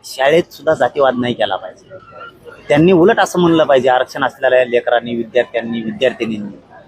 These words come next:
की माझा मित्र, माझी मैत्रीण मराठ्यांची आहे, त्यांनाही आरक्षण मिळालं पाहिजे. ही भूमिका शाळा शिकणाऱ्या, आरक्षण असणाऱ्या सगळ्या जाती धर्माच्या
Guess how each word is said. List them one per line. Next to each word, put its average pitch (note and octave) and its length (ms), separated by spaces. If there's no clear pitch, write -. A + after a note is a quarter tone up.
की D3 300
माझा C#3+ 640
मित्र, C#3 540
माझी C3 320
मैत्रीण C3+ 560
मराठ्यांची C3 640
आहे, B2 340
त्यांनाही C#3+ 300
आरक्षण E3 400
मिळालं C3+ 320
पाहिजे. B2 400
ही G#3+ 140
भूमिका E3 460
शाळा F#3 400
शिकणाऱ्या, F3 560
आरक्षण F#3 460
असणाऱ्या F3 440
सगळ्या F3 340
जाती E3+ 240
धर्माच्या F#3+ 540